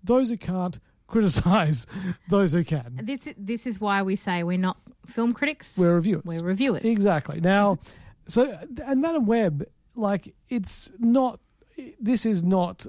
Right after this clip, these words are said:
Speaker 1: uh, like, a classic piece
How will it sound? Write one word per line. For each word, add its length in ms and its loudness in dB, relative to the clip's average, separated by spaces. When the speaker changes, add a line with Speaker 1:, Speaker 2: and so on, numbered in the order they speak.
Speaker 1:
uh, 640 0
like, 380 0
a 260 2
classic 640 -2
piece 540 0